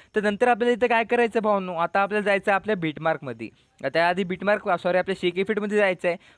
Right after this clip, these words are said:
बॅक येऊन जायचं आणि आपल्या शेक इफेक्टमध्ये जायचं आहे. सॉरी, आपलं जे काही शेक इफेक्ट आहे, ते खालचं आहे, तर सॉरी भावनो, आपल्याला असं इथे शेक इफेक्टमध्ये जायचं आहे. शेक इफेक्टमध्ये गेल्यानंतर या फोटोला जे काही इफेक्ट आहे, हा आपल्याला काय करायचा आहे, हा इथे सिलेक्ट करून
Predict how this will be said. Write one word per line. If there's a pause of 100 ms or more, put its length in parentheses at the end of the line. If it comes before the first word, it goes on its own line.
बॅक
येऊन
जायचं
आणि
आपल्या (120)
शेक
इफेक्टमध्ये
जायचं
आहे.
सॉरी,
आपलं
जे
काही
शेक
इफेक्ट
आहे,
ते
खालचं
आहे, (880)
तर
सॉरी
भावनो, (380)
आपल्याला
असं
इथे
शेक
इफेक्टमध्ये
जायचं
आहे. (300)
शेक
इफेक्टमध्ये
गेल्यानंतर
या
फोटोला
जे
काही
इफेक्ट
आहे, (340)
हा
आपल्याला
काय
करायचा
आहे,
हा
इथे
सिलेक्ट
करून